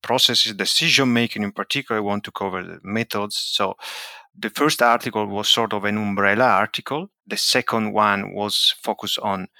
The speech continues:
the first barrier, which is the organ-, or-, organization and, and, uh, and governance. And, uh, and so we will continue, you know, o-, on the other three barriers to do further research.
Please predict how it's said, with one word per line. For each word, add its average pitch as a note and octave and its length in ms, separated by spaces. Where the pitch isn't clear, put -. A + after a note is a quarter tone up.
the G2 80
first A#2+ 340
barrier, G#2+ 460
which G2+ 240
is G2+ 120
the F#2+ 140
organ-, F#2 380
or-, G#2+ 180
organization F#2+ 680
and, F#2 240
and, F#2+ 240
uh, F2+ 220
and F#2+ 140
governance. C#3 560
And, G2+ 300
uh, G2 140
and A2 140
so C#3+ 160
we C3 180
will A#2 280
continue, C#3 640
you G2 40
know, A2+ 320
o-, - 80
on A#2 220
the A2 140
other A#2+ 240
three C#3 220
barriers A#2+ 680
to A2 380
do A2+ 440
further G#2 580
research. B2 720